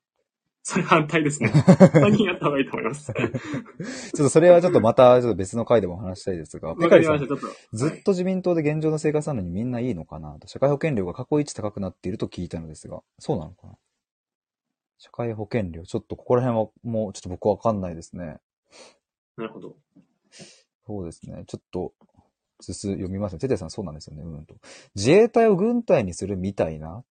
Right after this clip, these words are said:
Speaker 2: ていう。憲法九条。
Speaker 1: そうですね。自衛隊を軍隊にしたいんですよね。
Speaker 2: うん。
Speaker 1: 日本軍に。
Speaker 2: うんうん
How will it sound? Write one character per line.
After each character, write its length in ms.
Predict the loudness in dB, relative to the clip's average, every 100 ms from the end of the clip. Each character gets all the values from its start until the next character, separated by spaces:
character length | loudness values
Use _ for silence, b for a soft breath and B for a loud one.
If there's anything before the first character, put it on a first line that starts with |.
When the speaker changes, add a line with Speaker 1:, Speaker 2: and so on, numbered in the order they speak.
| -18
Speaker 2:
て 80 |
い 100 | -16
う。 120 | -16 _ _ _ _ _
憲 140 | -4 -4
法 140 | -6
九 100 | -4
条。 60 | 0
Speaker 1:
そ 120 | 0
う 20 |
で 80 | -2
す 100 | -6
ね。 60 | -12
自 240 | -6 -2
衛 80 | -2
隊 220 | 0 -2
を 40 | -2
軍 280 | 0 -2
隊 160 | -2 -4
に 80 | -6
し 60 |
た 100 | -10
い 40 | -12
ん 20 |
で 40 | -14
す 100 | -18
よ 40 |
ね。 140 | -18 -8
Speaker 2:
う 60 |
ん。 60 | -4
Speaker 1:
日 80 | 0
本 180 | 0 -2
軍 180 | -6
に。 200 | -14 -20 -8
Speaker 2:
う 40 |
ん 40 |
う 20 |
ん 20 | -6